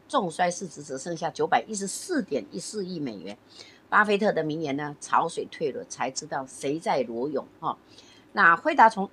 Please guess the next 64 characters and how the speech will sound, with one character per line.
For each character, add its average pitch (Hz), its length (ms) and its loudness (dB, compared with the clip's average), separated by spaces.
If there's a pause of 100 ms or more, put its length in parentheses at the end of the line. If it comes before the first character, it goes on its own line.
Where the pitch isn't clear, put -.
一 262 180 0
四 254 260 -2
零 165 180 -4
点 139 200 0
六 233 160 4
七 185 200 -4
跌 156 160 -2
到 - 260 0
一 302 220 0
零 226 180 0
一 240 140 -4
点 151 200 -2
三 180 300 -4
七， 196 160 -12
它 233 140 -4
还 202 200 2
是 202 220 -6
继 277 240 -2
续 214 240 -8
在 190 260 0
卖 190 340 -2
哦。 151 180 0 (560)
好， 208 200 2 (100)
那 269 140 2
股 180 180 -2
价 214 140 4
下 190 180 2
跌 151 140 0
二 - 120 0
十 190 120 -6
七 - 160 -8
点 147 200 -2
七 - 320 -4
四 240 200 -6
个 170 100 0
percent 175 360 0
呢， 123 140 -6 (440)
市 254 280 0
值 160 160 -6
蒸 185 220 2
发 175 180 4
九 175 280 -2
千 226 240 0
四 - 180 -6
百 - 300 2
二 294 320 8
十 - 320 -6
亿 214 200 0
美 139 300 0
元， 135 240 -6
快 - 400 0
一 151 100 -8 (120)
兆 139 380 0
了 120 100 0
啊。 - 240 -2 (400)
那 285 100 0
么 233 180 6 (160)
台 226 240 4
积 294 160 -4
电 262 200 2
呢 196 80 0
，A 240 180 4
D 240 160 4
R 185 100 8